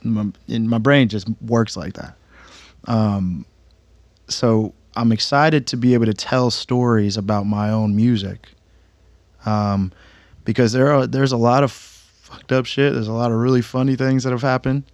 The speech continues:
um, <clears throat> but the music will explain it all, and, and, and this will finally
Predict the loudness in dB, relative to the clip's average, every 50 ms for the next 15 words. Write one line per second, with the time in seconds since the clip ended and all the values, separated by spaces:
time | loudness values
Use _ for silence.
0 | _ _ _ -20 -20 -20 -20 -20 -20 -20 -20 _ _ -2 2 4 4 4 4 4
1 | 4 2 2 0 -2 -6 _ _ _ _ _ _ -12 -12 -10 -10 -10 -4 -2 -2
2 | 0 2 2 4 6 6 8 8 8 6 4 2 0 0 -2 -10 -20 _ _ _
3 | _ _ _ -4 -2 0 0 0 0 -2 -6 -6 -2 0 0 2 0 0 0 0
4 | 0 0 0 0 0 -2 -2 0 0 0 0 0 0 2 2 4 4 4 2 0
5 | -2 -2 -2 -2 -4 -4 -2 0 2 4 4 4 4 4 4 2 2 0 -2 -2
6 | -4